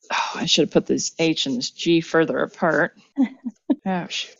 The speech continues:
Speaker 1: Might have been ambitious with my placement here. Okay. I am probably three quarters way done with the G. I'm gonna go check my
Speaker 2: Okay.
Speaker 1: seeds. Oh, yeah, that rubbing thing is gonna work.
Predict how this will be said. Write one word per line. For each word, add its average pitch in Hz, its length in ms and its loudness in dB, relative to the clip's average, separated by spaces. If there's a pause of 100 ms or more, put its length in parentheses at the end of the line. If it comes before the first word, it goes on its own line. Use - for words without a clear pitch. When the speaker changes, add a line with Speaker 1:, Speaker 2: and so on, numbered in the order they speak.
(100)
Speaker 1:
Might - 100 2
have 214 140 2
been - 160 4
ambitious - 640 2
with - 200 -4
my 113 320 2 (260)
placement - 460 -2
here. 175 300 0 (520)
Okay. 185 680 4 (420)
I 165 200 4
am 156 300 2 (200)
probably 277 200 6
three 185 200 4
quarters 156 420 4
way 151 320 6 (340)
done 160 140 4
with 151 140 -2
the 135 100 -2
G. 147 500 0 (140)
I'm 165 80 -10
gonna 151 160 -8
go 147 140 2
check - 260 -4
my 156 120 0
Speaker 2:
Okay. 233 80 0
Speaker 1:
seeds. 147 600 -6 (460)
Oh, 170 380 6
yeah, 143 420 6
that 156 260 4
rubbing 185 380 6
thing 247 240 6
is 190 160 2
gonna - 320 -10
work. 285 800 4